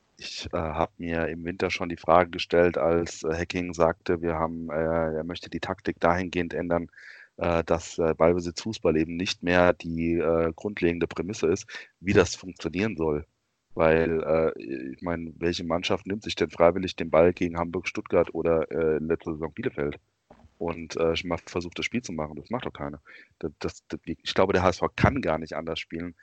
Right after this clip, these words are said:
als einen Ballbesitz, äh, von, äh, sechzig, siebzig Prozent mindestens zu haben in der zweiten Liga, solange wir eben, äh, ähm, auch sagen, und das ist, glaub ich,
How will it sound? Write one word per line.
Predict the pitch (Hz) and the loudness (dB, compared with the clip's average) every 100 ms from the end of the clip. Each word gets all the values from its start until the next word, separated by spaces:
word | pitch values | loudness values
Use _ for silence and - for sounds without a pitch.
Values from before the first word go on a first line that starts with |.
| - - - | -20 -18 0
als | 80 85 | 2 2
einen | 87 | 0
Ballbesitz, | 82 87 87 87 - - | 2 2 -2 -8 -8 -4
äh, | 85 | -4
von, | - 92 87 85 90 | -4 -8 -8 -10 -10
äh, | 90 - | -10 -10
sechzig, | - 90 - 85 - | -2 -2 -2 -8 -6
siebzig | 92 - - | -8 -8 -8
Prozent | - - 92 90 | -6 -4 -4 -2
mindestens | 143 135 101 - | -6 -6 -8 -8
zu | 85 | -2
haben | 82 85 | 0 0
in | 82 | -2
der | 80 | -4
zweiten | - 82 82 | 0 0 0
Liga, | 82 90 107 - - - _ | -2 -2 -2 -10 -20 -20 _
solange | - 85 85 98 92 | -6 2 2 2 0
wir | 95 98 | 4 4
eben, | 90 95 95 | 4 0 -2
äh, | 95 95 92 95 95 _ _ _ - - | -2 0 4 2 0 _ _ _ -12 0
ähm, | 92 90 90 - | 0 0 -8 -2
auch | 92 | -2
sagen, | - 85 82 98 104 | 2 4 6 4 -6
und | - 90 _ _ | -12 -14 _ _
das | - 85 - - | -8 -8 -8 -14
ist, | - | -4
glaub | - 80 | 0 0
ich, | - | -2